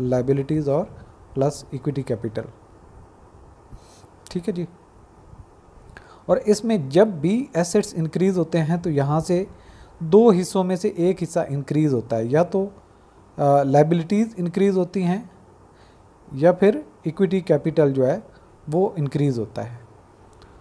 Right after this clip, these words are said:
तो अब यहाँ पे देखें कि यहाँ पे कहा गया है कि fresh capital introduction will increase। एक तो एसेट्स उससे बढ़ेंगे,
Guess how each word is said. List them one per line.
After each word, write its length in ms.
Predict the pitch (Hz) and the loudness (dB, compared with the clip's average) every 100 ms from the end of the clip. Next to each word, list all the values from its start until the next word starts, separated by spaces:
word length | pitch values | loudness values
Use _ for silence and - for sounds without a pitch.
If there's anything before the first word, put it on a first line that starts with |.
| - - - - | -20 -20 -20 -2
तो 280 | 147 139 151 - - - - - - - - - | 2 2 2 -4 -20 -20 -20 -20 -20 -20 -8 0
अब 120 | 190 | 2
यहाँ 260 | 202 175 175 | 2 2 0
पे 120 | 170 | 0
देखें 420 | 131 123 139 147 - - - - - - | -2 -2 -6 -8 -10 -20 -20 -20 -20 -6
कि 80 | 151 | 0
यहाँ 180 | 156 | 0
पे 100 | 175 | 0
कहा 280 | 190 156 147 | 2 4 4
गया 160 | 160 165 | 2 0
है 80 | 175 | 0
कि 120 | 180 | -4
fresh 520 | - 214 226 - - | 0 -2 -2 -4 -2
capital 380 | 170 196 190 196 - | 0 0 0 0 -2
introduction 540 | 156 151 156 160 185 165 | -2 0 0 -2 -4 -2
will 160 | 147 151 143 | 0 -2 -6
increase। 460 | 131 139 135 117 - - - - 175 | -4 -2 -2 -4 -12 -20 -20 -6 2
एक 240 | 190 202 | 4 4
तो 140 | 214 - | 0 2
एसेट्स 380 | 165 - 226 226 | 0 0 -2 -2
उससे 200 | 214 202 | -2 0
बढ़ेंगे, 640 | 180 165 170 147 131 135 | 4 4 2 0 0 0